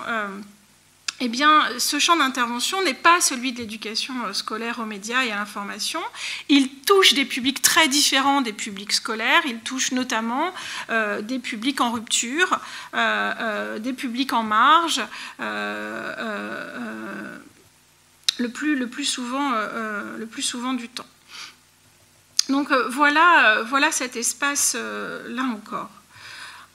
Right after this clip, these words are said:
Alors évidemment, quand on, on, on n'y pense pas de manière, euh, naturelle, mais évidemment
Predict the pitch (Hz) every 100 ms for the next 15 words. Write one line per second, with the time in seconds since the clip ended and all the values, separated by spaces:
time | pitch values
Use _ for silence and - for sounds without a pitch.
0 | _ _ _ _ _ _ _ _ 294 262
1 | 262 262 254 277 349 453 480 392 - 339
2 | 339 320 302 285 277 294 285 311 349 370
3 | 330 - - 466 - 277 269 262 269 262
4 | 254 247 240 226 226 247 269 269 294 262
5 | 269 262 254 240 - - 381 302 277 247
6 | 262 285 370